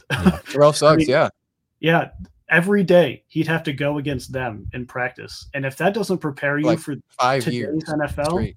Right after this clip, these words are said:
Speaker 2: yeah.
Speaker 3: nothing else will.
Speaker 1: Mm-hmm.
Speaker 2: Even, even then, it prepares them more because whenever Ray Lewis and Terrell Suggs were playing, even Ed Reed, they were all hard hitters.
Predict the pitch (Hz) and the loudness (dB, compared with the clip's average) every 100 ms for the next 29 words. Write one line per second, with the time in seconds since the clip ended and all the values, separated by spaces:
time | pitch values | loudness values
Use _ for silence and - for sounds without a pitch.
0 | - 110 95 85 139 165 160 135 117 - | -14 -12 -12 -10 -6 -4 -4 -6 -8 -12
1 | 113 - _ _ _ _ - 76 196 220 | -20 -20 _ _ _ _ -12 -2 2 2
2 | 135 214 160 175 151 127 147 147 139 113 | 2 2 2 0 -2 -4 0 0 -2 -4
3 | 135 147 110 117 110 107 _ _ _ _ | -2 -4 -4 -4 -6 -6 _ _ _ _
4 | _ 113 123 151 165 202 147 156 135 147 | _ -6 -2 0 2 2 2 0 0 -2
5 | 147 123 - 127 120 120 147 139 151 151 | -4 -8 0 0 0 -4 -6 -6 -4 -4
6 | 143 160 123 107 107 104 123 139 131 117 | -4 -2 -2 -2 -6 -2 2 4 4 2
7 | 104 107 90 78 - | -8 -8 -12 -14 -18